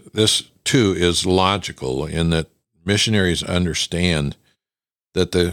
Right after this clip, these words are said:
the Great Commission cannot be reduced to one sing-, single element. It's not simply evangelism. That's the way it's often portrayed. Making disciples, however, is not the single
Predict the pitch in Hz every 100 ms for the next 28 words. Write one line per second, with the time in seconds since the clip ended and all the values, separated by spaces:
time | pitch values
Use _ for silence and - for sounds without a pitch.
0 | 90 - 92 71 104 135 131 - 101 104
1 | 104 87 69 73 - 98 90 107 - 95
2 | 85 78 73 98 98 76 - - 78 73
3 | 92 104 101 90 - - - 107 98 -
4 | - - - 117 101 82 80 - 104 101
5 | 76 73 67 107 117 - - 110 95 95
6 | 82 - 82 85 90 92 76 73 76 104
7 | - 139 135 107 104 104 98 80 - -
8 | 71 - 92 78 58 - - _ _ _
9 | _ _ _ _ _ _ - 117 117 95
10 | 90 82 107 117 - 82 - 76 73 85
11 | 80 71 87 95 104 90 - - _ _
12 | _ _ _ _ _ _ _ _ _ _
13 | _ 85 - - 127 139 123 113